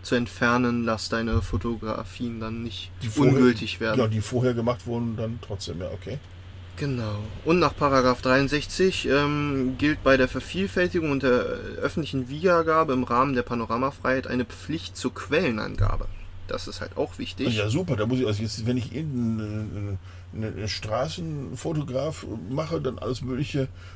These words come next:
Speaker 2: fotografiere, dann muss ich zu jedem da irgendwie so einen Link drauf machen
Speaker 1: Ja,
Speaker 2: und
Speaker 1: ja,
Speaker 2: dann
Speaker 1: ja. Äh, hier steht, ähm, wenn und so fa-, soweit die Verkehrssitte es erfordert.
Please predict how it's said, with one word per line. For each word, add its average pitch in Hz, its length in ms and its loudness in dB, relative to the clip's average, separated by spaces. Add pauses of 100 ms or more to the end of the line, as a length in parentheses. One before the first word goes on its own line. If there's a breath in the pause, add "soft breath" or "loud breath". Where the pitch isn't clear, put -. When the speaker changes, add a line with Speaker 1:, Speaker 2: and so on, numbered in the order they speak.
(120 loud breath)
Speaker 2:
fotografiere, 123 680 2
dann 135 120 0
muss 139 160 -2
ich 131 100 -4
zu - 120 -2
jedem 156 340 0
da - 100 4
irgendwie 131 180 -2
so 131 80 2
einen 117 120 2
Link 175 200 -4
drauf 180 220 -4
machen 175 220 -4
Speaker 1:
Ja, 107 100 0
Speaker 2:
und 123 60 2
Speaker 1:
ja, 135 100 2
Speaker 2:
dann 135 380 0
Speaker 1:
ja. 113 180 -2 (380)
Äh, 123 40 -10
hier 123 120 -8
steht, - 500 0 (720 loud breath)
ähm, 123 460 4
wenn 180 320 8
und 165 200 2
so 147 120 -2
fa-, - 460 0
soweit 127 560 0
die 151 80 -6
Verkehrssitte 135 1120 -2
es 127 220 -2
erfordert. - 720 -2